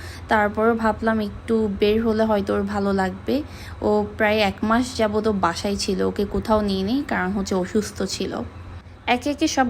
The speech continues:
গেস্ট আসা শুরু করেছে, আর ইফতারেরও আর বেশি সময় নেই। তো এখানে হচ্ছে আমার খালা টেবিলটা সাজিয়ে ফেলেছে, এতগুলো আইটেম করেছে, মনে হচ্ছিল রোজাটা কখন ভাঙবো, কখন সবগুলো খাওয়া স্টার্ট করব।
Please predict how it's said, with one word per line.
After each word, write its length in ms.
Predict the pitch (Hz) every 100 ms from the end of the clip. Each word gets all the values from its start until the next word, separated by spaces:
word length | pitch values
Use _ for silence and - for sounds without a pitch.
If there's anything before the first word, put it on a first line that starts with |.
| 208
গেস্ট 240 | 240 247
আসা 220 | 226 226
শুরু 260 | 262 262 240
করেছে, 400 | 233 247 254 294
আর 100 | 247
ইফতারেরও 720 | 208 202 - 220 220 226 226 226 -
আর 160 | 220
বেশি 260 | 220 208 240
সময় 380 | 226 220 214 233
নেই। 200 | 226 339 - - - -
তো 100 | 226
এখানে 340 | 214 240 240
হচ্ছে 200 | 233 240
আমার 200 | 226 220
খালা 360 | - 220 220 220
টেবিলটা 520 | 226 208 214 214 226
সাজিয়ে 400 | 226 208 240 240
ফেলেছে, 440 | 226 202 202 -
এতগুলো 680 | 240 196 214 - 226 240 254
আইটেম 360 | 220 214 240
করেছে, 600 | 226 214 208 208 233 285 311 - - - -
মনে 200 | 220 226
হচ্ছিল 640 | 240 233 240 233 233 233 - - - -
রোজাটা 500 | 214 208 202 208 226 214
কখন 560 | 190 - 247 247 240
ভাঙবো, 540 | 196 208 208 202 247 262
কখন 320 | 233 - 214
সবগুলো 400 | 214 202 196 196 202
খাওয়া 260 | 202 208
স্টার্ট 400 | 202 - 92 -
করব। 340 | - 196 196